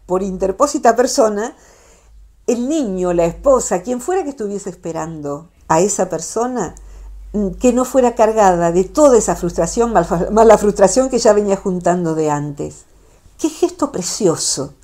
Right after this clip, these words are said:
digno de que se contara esta historia.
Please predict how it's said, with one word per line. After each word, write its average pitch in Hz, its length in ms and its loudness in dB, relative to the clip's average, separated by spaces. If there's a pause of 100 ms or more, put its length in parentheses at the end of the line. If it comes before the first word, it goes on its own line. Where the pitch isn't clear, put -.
(500)
digno 285 640 4
de 185 280 2
que 175 100 -2
se 175 160 -4
contara 180 440 2
esta 180 160 -4
historia. 151 560 2